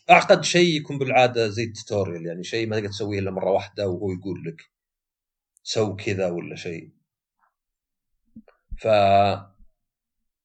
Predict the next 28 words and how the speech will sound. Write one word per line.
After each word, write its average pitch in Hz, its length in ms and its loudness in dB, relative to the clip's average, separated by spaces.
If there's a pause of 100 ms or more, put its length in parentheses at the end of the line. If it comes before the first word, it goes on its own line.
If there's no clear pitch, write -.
(200)
ما 151 100 6
هو 175 180 10
يعني 117 180 4
ذيك 123 180 -4
الدرجة 101 400 0
يعني. 85 460 -8 (760)
بس 202 160 -2
تقدر 254 220 4
تقول 175 300 4
إنه 165 380 -2
إيه، 131 220 4
تقدر 165 180 2
تطور 113 600 2
الشخصية 101 600 -6
مثلًا، 110 560 -4 (200)
ممكن 156 300 -4
يكون 101 540 -6
الهاكينج 98 500 -2
ولا 92 80 -6
الستيلث. 90 260 -12
بس - 100 -2
لا 185 60 8
تتوقع 156 340 2
شيء 120 320 0
أعمق 107 480 2
من 107 60 -10
الألعاب 101 260 0
الثانية. 92 560 -12